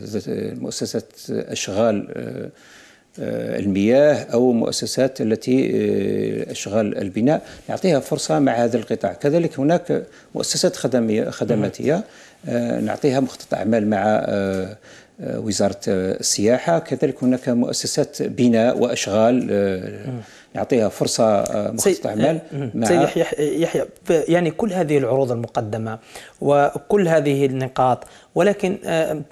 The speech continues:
Speaker 2: في رأيك لماذا هناك فيه في بع-، في بعض الأحيان عزوف لدى الشباب؟ هل فيه خوف أو عدم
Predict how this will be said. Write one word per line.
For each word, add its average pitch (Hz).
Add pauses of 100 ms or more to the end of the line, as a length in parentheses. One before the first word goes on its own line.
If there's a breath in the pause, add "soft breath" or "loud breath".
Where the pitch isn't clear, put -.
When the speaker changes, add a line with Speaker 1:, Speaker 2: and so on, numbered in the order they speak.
(140)
Speaker 2:
في 185
رأيك 170
لماذا 175
هناك 143
فيه 127
في -
بع-، 131
في 143
بعض 156
الأحيان 127 (380 loud breath)
عزوف 143
لدى 135
الشباب؟ 123
هل 233
فيه 147
خوف 143
أو 143
عدم 165